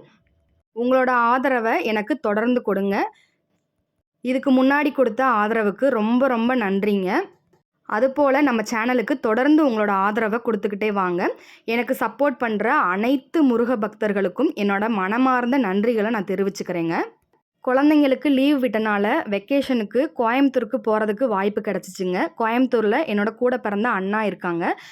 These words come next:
ம-, கோயம்புத்தூருக்கு போனாலே நமக்கு வர்ற ஞாபகம் வந்து முருக பக்தர்களுக்கு வர ஞாபகம் மருதமலை தாங்க.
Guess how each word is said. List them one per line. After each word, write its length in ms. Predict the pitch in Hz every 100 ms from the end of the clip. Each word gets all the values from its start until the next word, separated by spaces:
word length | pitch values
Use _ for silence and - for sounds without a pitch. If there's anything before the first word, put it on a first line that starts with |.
| - - -
ம-, 300 | 214 220 220
கோயம்புத்தூருக்கு 540 | 254 269 302 294 262 233
போனாலே 360 | 240 233 226 262
நமக்கு 360 | 226 202 220
வர்ற 240 | 202 196 240
ஞாபகம் 400 | 220 202 208 208
வந்து 380 | 202 202 240
முருக 320 | 262 220 240 247
பக்தர்களுக்கு 540 | 220 208 208 202 202
வர 220 | 202 202
ஞாபகம் 500 | 208 196 196 190 277
மருதமலை 560 | 196 214 233 220 190 185
தாங்க. 440 | 180 175 185 330